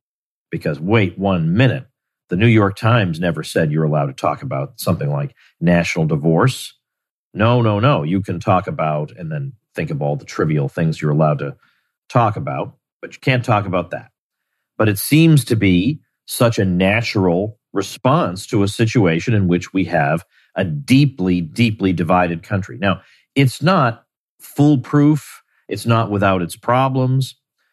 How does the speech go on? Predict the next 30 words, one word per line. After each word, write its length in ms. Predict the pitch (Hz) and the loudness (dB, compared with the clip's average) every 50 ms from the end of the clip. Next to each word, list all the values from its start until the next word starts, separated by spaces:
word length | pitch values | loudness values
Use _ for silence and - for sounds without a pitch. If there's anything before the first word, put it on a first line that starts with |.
| _ _ _ _ _ _ | _ _ _ _ _ _
But 300 | 127 120 117 113 - - | 2 2 2 0 0 0
remember, 380 | 120 135 156 180 175 151 147 | 2 2 4 4 4 4 2
even 580 | 123 127 165 214 233 220 220 196 175 160 151 - _ _ _ _ _ | 2 2 2 2 2 2 2 2 4 2 2 0 _ _ _ _ _
Kirkpatrick 600 | - - 131 110 - 156 156 151 131 - 127 107 | -2 -2 -2 0 0 0 0 0 0 -4 -6 -8
Sale 520 | - - - 147 143 131 95 73 65 - - | -8 -4 0 2 2 2 2 0 -4 -8 -6
on 180 | - 98 95 | -4 -2 0
the 60 | 92 90 | 0 0
left, 580 | 85 90 104 110 90 69 - - - - - _ _ | 2 2 2 2 2 0 -4 -10 -18 -20 -20 _ _
whom 180 | - 95 95 90 | -2 0 0 0
I 160 | 82 104 104 | 0 0 0
talked 400 | 101 - - 107 95 92 - - | -2 0 0 0 -2 -2 -4 -6
to 200 | - 101 90 82 | -2 0 0 0
many 380 | 78 90 98 104 104 104 101 92 | 0 0 0 0 0 0 0 -2
hundreds 360 | 87 101 98 95 90 87 82 | 0 0 0 0 0 0 0
of 100 | 85 78 | 0 0
episodes 520 | 90 87 - - - - - 65 64 - | 0 0 -2 -6 -10 -10 -10 -10 -10 -12
ago, 320 | - - - - - - _ _ _ _ _ _ _ _ _ _ _ _ _ _ | -16 -20 -20 -20 -20 -20 _ _ _ _ _ _ _ _ _ _ _ _ _ _
Kirkpatrick 520 | - 117 107 107 151 156 165 151 - 139 | -4 -4 -2 2 0 0 2 0 -4 -6
Sale 580 | - - - 143 131 113 98 90 85 90 92 - - | -4 -2 0 2 2 2 2 0 0 -2 -2 -4 -4
has 160 | 104 95 90 | -4 -4 -2
been 180 | 90 - 104 | 0 0 0
a 40 | 98 | 2
man 260 | 92 98 104 107 104 | 2 2 2 2 2
of 80 | 101 90 | 0 -2
the 60 | 82 | -2
left 420 | 80 80 98 101 85 73 - - - | -2 0 2 2 0 0 -4 -8 -16
for 360 | - - - 76 69 65 - _ _ _ _ _ _ _ _ _ _ _ _ _ _ | -10 -8 -6 -6 -6 -8 -12 _ _ _ _ _ _ _ _ _ _ _ _ _ _
fifty 320 | - - 147 123 110 113 | 0 2 2 2 2 -2
plus 380 | 101 - - 104 90 90 - - | -4 -2 0 0 0 0 -2 0
years. 460 | 107 113 107 82 73 69 - - - | 0 0 0 0 -4 -8 -14 -16 -18